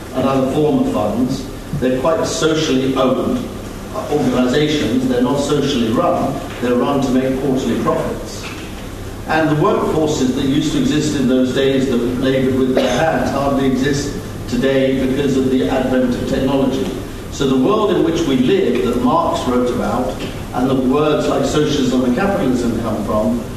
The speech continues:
are very different in their interpretations today. And when China talks about being a modern socialist country by twenty forty-nine, I think they're talking about, uh, companies that will be run with a social conscience, much more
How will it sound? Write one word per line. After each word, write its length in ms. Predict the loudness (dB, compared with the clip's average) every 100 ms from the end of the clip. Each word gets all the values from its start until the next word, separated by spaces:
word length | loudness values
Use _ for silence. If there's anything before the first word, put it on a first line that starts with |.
| -6
are 160 | -2 0
very 300 | 2 2 2
different 580 | 2 2 2 0 -2 -4 -4
in 100 | 0
their 160 | 2 2
interpretations 880 | 2 0 0 0 0 0 -2 -6 -6
today. 540 | -4 0 0 0 -2 -4 -8 -6
And 100 | 0
when 140 | 2 2
China 360 | 2 2 2 0
talks 260 | 0 0 0
about 300 | 0 0 2
being 200 | 0 2
a 40 |
modern 280 | 2 2 2
socialist 640 | 0 0 0 0 0 0
country 500 | -2 0 0 -2 -4 -6 -8 -8
by 140 | -4 -2 0
twenty 300 | 0 0 -2 -2
forty-nine, 640 | 0 0 2 2 0 0
I 80 | 0
think 200 | 0 0
they're 140 | 0
talking 420 | 0 0 0 0
about, 440 | 0 2 0 0 -4 -8 -10 -8
uh, 240 | -4 -2 0
companies 680 | 0 0 0 0 0 0 0
that 80 |
will 320 | 0 2 0 0
be 240 | 2 2
run 340 | 2 2 2
with 160 | 2 2
a 60 | 2
social 500 | 2 2 2 0 0
conscience, 520 | 0 0 0 -2 -2
much 240 | -2 -2 0
more 280 | 2 2